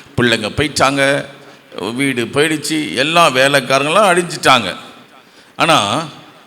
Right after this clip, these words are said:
யோபு இப்ப எப்படி சொல்றாரு? "ஸ்தோத்திரம்." அல்லேலூயா. அஹ், சூழ்நிலை எல்லாம் மாறி போச்சு,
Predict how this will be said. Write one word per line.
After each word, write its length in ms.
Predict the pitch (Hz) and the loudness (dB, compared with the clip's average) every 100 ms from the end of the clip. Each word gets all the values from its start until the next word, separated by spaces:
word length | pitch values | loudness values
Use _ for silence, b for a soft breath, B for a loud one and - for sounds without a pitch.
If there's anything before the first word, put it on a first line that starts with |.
| - | -6
யோபு 400 | 127 190 185 165 | 2 2 2 0
இப்ப 180 | 139 135 | -2 -2
எப்படி 360 | 135 139 190 160 | -2 0 2 2
சொல்றாரு? 440 | 147 127 120 92 82 | 0 0 0 -2 -8
"ஸ்தோத்திரம்." 1000 | - - 135 151 - 123 120 113 101 85 - - - - | -12 -4 0 0 0 0 2 0 -2 -8 -16 -20 -20 -8
அல்லேலூயா. 520 | 120 123 123 131 131 127 - - - - - - - - | -4 -2 -2 -2 -4 -4 -12 -20 -20 -20 -20 -20 -12 -4
அஹ், 160 | 165 | -4
சூழ்நிலை 560 | - - 208 208 190 175 | -2 0 2 4 4 4
எல்லாம் 340 | 160 170 175 | 2 2 2
மாறி 240 | 143 139 135 | 4 2 0
போச்சு, 380 | 107 95 - | -6 -8 -8